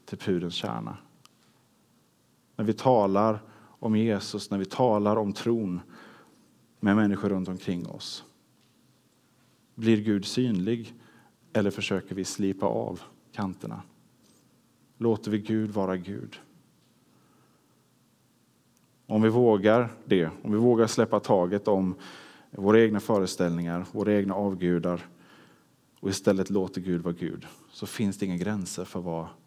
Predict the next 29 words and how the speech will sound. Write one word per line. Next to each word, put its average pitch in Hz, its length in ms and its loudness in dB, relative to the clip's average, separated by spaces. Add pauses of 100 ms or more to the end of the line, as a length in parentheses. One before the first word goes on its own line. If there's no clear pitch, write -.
(120)
vad 92 120 -10
hans 90 300 -6
namn 92 260 -6
kan 90 180 -8
få 87 100 -8
göra 92 400 -6 (360)
i - 60 -6
våra 95 240 2
egna 113 280 2
liv, 101 460 0 (880)
men 117 120 -2
också 110 420 0
i 110 40 2
de 98 200 2
människors 92 640 -2
liv 92 260 0
som 90 180 -8
vi 90 60 -6
möter. 101 600 -10 (3000)
Att 110 140 -6
få 110 80 -4
tala 113 260 0
ut 120 520 -2 (540)
Guds 104 320 -4
namn, 104 440 -2 (200)
Guds 104 260 -4
hopp, - 340 -4
Guds 107 200 -4
välsignelse 90 760 -2